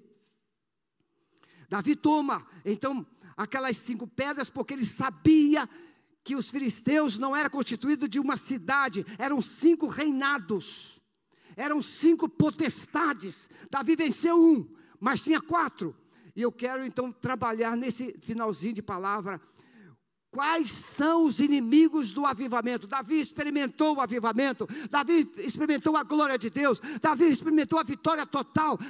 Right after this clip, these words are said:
Davi agora era rei sobre todo Israel. Israel vivia dias tremendos, poderosos. A glória de Deus estava sobre a nação. Mas tem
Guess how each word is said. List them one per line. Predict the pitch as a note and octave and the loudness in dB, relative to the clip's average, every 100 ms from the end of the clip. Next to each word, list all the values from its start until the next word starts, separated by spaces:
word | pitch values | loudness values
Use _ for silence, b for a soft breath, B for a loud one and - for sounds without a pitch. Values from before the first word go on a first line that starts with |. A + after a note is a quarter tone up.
| A3+ | -2
Davi | E4+ B3 E4 | 0 4 2
agora | C4+ E4 D#4+ | 2 2 2
era | D4+ | 0
rei | A#3 G#3+ E4 C4 A#3+ | 0 2 2 2 -2
sobre | A#3+ F4 E4 | 2 4 4
todo | - F4 D4+ | 4 4 4
Israel. | C4+ C4 C4 D#4 D4+ A3+ C#4+ | -4 -4 0 2 0 -2 2
Israel | F4 C4+ C4+ D#4 E4+ | 2 4 2 2 2
vivia | D4 A#3 F4 E4+ A#3 | 0 4 6 6 2
dias | - E4 F4 D4+ - | 2 6 6 6 0
tremendos, | - E4 D#4 G4+ E4+ B3+ | -2 2 4 4 2 -2
poderosos. | - F4+ E4+ E4 F#4 E4+ G#3+ F3 - _ _ _ _ _ _ | -4 -2 0 2 2 0 -4 -16 -20 _ _ _ _ _ _
A | - | -6
glória | D#4 F#4 F#4 E4+ | 0 2 2 0
de | D4 | -2
Deus | C#4+ F#4 F4 | 2 2 2
estava | D#4 A#3+ F4 D4+ | 0 -2 -2 0
sobre | D#4+ E4+ | 2 2
a | D4+ | 0
nação. | C#4 A3 E4 F#4+ C#4 - _ _ _ _ _ _ _ _ _ _ _ _ _ _ _ _ | -4 -4 0 0 -2 -10 _ _ _ _ _ _ _ _ _ _ _ _ _ _ _ _
Mas | F#3+ G3 | -2 -2
tem | - A3 G3+ D3+ | 0 0 0 -2